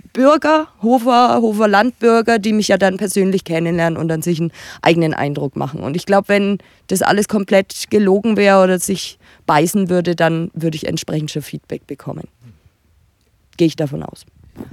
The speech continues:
Aber natürlich zeige ich mich im Internet jetzt nicht so verletzlich oder so wie, wie zu Hause, aber das ist ja, glaub ich, klar. Niemand will das vor allem sehen,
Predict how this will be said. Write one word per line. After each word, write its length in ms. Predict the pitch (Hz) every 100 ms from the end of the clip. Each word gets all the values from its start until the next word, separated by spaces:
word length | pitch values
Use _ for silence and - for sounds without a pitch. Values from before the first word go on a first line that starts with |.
| - -
Aber 220 | 185 208
natürlich 480 | 190 - 185 214 -
zeige 240 | 156 151
ich 40 | 156
mich 160 | 165
im 120 | 160 -
Internet 400 | 156 165 156 160
jetzt 220 | 156 175
nicht 160 | 160
so 400 | - - 165 185
verletzlich 680 | 185 190 170 160 - 185 180
oder 180 | 170 170
so 300 | - 175 165
wie, 200 | 165 160 - - _ _ _ -
wie 280 | 143 151
zu 260 | - 156 139
Hause, 440 | 127 151 156 135
aber 320 | - 139 135 - -
das 180 | 151 135
ist 200 | 139 -
ja, 80 | 143 131 _
glaub 240 | - 127 127
ich, 160 | -
klar. 280 | - - _ _ _ _ _ _ _ _ _ _ -
Niemand 500 | 160 156 156 143 143
will 320 | 143 139 - - _ _
das 180 | - 147
vor 180 | - -
allem 180 | - 139
sehen, 340 | - - 147